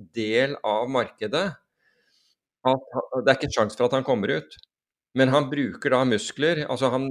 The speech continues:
girer opp enda mer med å pushe posisjonene vi-, sine videre. Men han vet at han, han får al-, han kan ikke få snudd dette, med mindre det kommer en orkan, eller, eller, altså en eller annen act of God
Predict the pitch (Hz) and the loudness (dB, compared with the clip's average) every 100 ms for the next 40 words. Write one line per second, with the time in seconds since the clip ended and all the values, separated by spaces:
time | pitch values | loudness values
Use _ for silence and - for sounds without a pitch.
0 | 110 101 147 107 101 131 - - _ 131 | -6 -4 -2 -2 0 -2 -2 -10 _ -4
1 | 120 113 139 123 113 117 143 - - 107 | 0 0 0 0 -2 -2 -8 -8 -10 -8
2 | 113 135 - 107 95 107 131 147 139 127 | -6 -4 -2 -2 -2 -2 0 0 -4 -4
3 | 131 131 - 131 131 139 107 76 127 139 | -2 -2 -4 -2 -2 -2 -2 -2 -2 -2
4 | _ _ 135 139 139 117 123 123 135 143 | _ _ 0 2 4 4 2 2 -4 -4
5 | 135 _ - 127 135 127 147 131 123 131 | -6 _ -6 -4 -2 0 0 0 -4 -8
6 | - - 117 117 117 151 143 117 110 123 | -8 -4 -2 -2 -6 -6 -6 -4 -2 -2
7 | - 196 190 _ - _ 143 131 101 107 | -2 -4 -4 _ -20 _ 0 2 0 0
8 | 123 135 113 95 104 120 123 - 110 113 | 0 0 -2 -2 -2 -2 -2 -2 0 0
9 | 131 117 120 120 107 117 113 120 113 110 | -2 0 2 2 2 2 2 0 -2 -6
10 | - 123 117 117 113 110 120 120 - - | -2 2 4 2 2 2 0 0 -8 -20
11 | - _ - 120 - - 135 117 87 127 | -20 _ -6 -6 -4 -2 -2 -2 4 4
12 | 143 110 | 4 -4